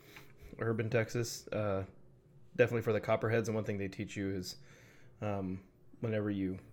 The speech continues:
uh, dispose of one of the copperheads, you have to chop off its head and bury it deep because you can still, um,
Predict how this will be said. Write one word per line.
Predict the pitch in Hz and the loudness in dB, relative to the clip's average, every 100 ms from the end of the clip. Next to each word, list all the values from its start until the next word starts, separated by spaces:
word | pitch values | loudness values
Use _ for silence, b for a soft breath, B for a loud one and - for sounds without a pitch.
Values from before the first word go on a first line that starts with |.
| - - - - - | -20 -20 -20 -20 -14
uh, | 110 - - | -12 -10 -10
dispose | 113 - - 123 104 | -8 2 6 8 6
of | 104 95 | 2 0
one | 110 98 | -2 -2
of | |
the | 95 | -2
copperheads, | - 147 104 107 95 107 | 2 2 2 -2 -2 -4
you | |
have | 101 95 | -4 -4
to | 107 98 | -6 -6
chop | - 101 | -2 -2
off | 98 | -2
its | 98 - | -4 2
head | 107 92 | 2 2
and | 98 98 | -2 -2
bury | 92 104 98 | 0 2 0
it | 90 | -2
deep | 113 104 - | -2 -2 -2
because | 95 98 | -4 -4
you | 95 | -4
can | 98 | -6
still, | 95 - 98 95 - b b b b b b - - - - | -4 0 2 2 -4 b b b b b b -20 -20 -14 -6
um, | 98 90 | -4 -4